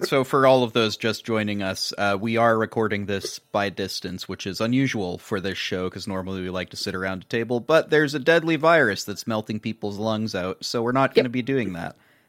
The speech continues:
Speaker 1: until there's no virus anymore. So, uh, you'll, thank you for bearing with us through the small technical quirks and whatnot.
Speaker 2: It's, yeah, it's a bit of a weird one. I'm trying to find, I can't find the name of the bloody characters.
Speaker 1: But, uh, I
Speaker 2: What?
Speaker 1: also do love the conversation between the witch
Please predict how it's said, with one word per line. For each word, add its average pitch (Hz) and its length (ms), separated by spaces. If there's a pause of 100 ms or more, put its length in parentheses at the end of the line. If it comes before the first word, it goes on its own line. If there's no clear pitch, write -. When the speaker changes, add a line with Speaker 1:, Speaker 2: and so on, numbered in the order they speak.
Speaker 1:
until 104 340
there's 104 240
no 110 100
virus 107 440
anymore. 82 400 (420)
So, 104 320
uh, 98 240 (400)
you'll, 131 220 (220)
thank 156 260
you 139 80
for 113 360
bearing 107 380
with 95 220
us 90 200
through 95 200
the 90 120
small 95 380
technical - 460
quirks - 400
and 80 100
whatnot. 85 420 (140)
Speaker 2:
It's, - 340
yeah, 123 320
it's 170 200
a - 20
bit 156 140
of 135 80
a 160 100
weird 147 220
one. 143 240
I'm 165 60
trying 269 320
to 185 100
find, 185 200
I 170 40
can't - 340
find 156 180
the 151 40
name 147 160
of 131 80
the 143 100 (320)
bloody 156 320 (460)
characters. - 440 (580)
Speaker 1:
But, 156 260
uh, 160 300
I 151 80
Speaker 2:
What? 156 180
Speaker 1:
also 202 340
do 156 220
love 131 240
the 131 80
conversation 117 680
between 104 380
the 101 80
witch 104 480